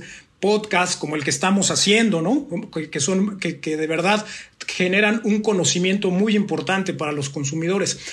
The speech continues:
Entonces, ahora que han estado regresando poco a poco, gracias a la vo-, vacunación que mencionabas hace un momento, gracias a los cuidados y al esfuerzo,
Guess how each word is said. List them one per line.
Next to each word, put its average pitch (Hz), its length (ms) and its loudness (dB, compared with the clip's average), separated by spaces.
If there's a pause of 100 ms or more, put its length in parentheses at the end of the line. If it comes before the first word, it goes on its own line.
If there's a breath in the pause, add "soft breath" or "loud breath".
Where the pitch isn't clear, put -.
Entonces, 226 380 4
ahora 254 380 2
que 214 100 0
han 254 120 2
estado 247 360 0
regresando 202 760 0
poco 208 240 0
a - 100 -4
poco, 208 440 0 (220 loud breath)
gracias 196 380 2
a 185 60 2
la 160 140 2
vo-, 156 300 -2
vacunación 165 680 0
que 180 80 0
mencionabas 165 500 0
hace 180 220 -2
un 175 40 -4
momento, 175 480 0
gracias 175 380 0
a 156 60 -2
los 147 200 -2
cuidados 165 500 0
y - 20 0
al 147 100 -2
esfuerzo, 175 540 -2